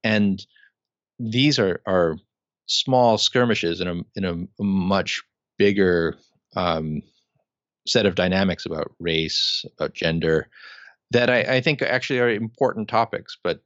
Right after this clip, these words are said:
w-, by, by concentrating on these semi-manufactured, uh, incidents, w-, we, we, we kinda do ourselves an in-, injustice. I, I, I feel, I feel bad both for the people who, who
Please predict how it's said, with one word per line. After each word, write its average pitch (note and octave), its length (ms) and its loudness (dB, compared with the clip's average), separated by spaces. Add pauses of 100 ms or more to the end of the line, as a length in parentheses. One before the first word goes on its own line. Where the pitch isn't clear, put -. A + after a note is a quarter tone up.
w-, - 180 -12 (580)
by, F2 360 0 (320)
by F2 300 -2 (420)
concentrating E2+ 720 -4 (260)
on E2+ 380 -4 (180)
these E2 500 -6 (440)
semi-manufactured, F2 1400 0 (400)
uh, E2+ 340 0
incidents, E2+ 600 -2
w-, - 440 -12
we, F#2 280 -2 (100)
we, F2 260 -4 (140)
we - 120 -8
kinda F#2+ 200 0
do F2 220 0
ourselves D#2+ 400 0
an D2+ 100 -6
in-, D2 220 -8
injustice. D#2 580 -6
I, F2 160 -2
I, - 100 -4 (800)
I A2 160 2
feel, G#2+ 460 2 (160)
I F#2+ 60 -6
feel A2 160 0
bad G2 320 0
both G2 220 0
for - 120 -8
the F#2+ 80 -10
people F2+ 260 -6
who, - 140 -18 (100)
who - 140 -6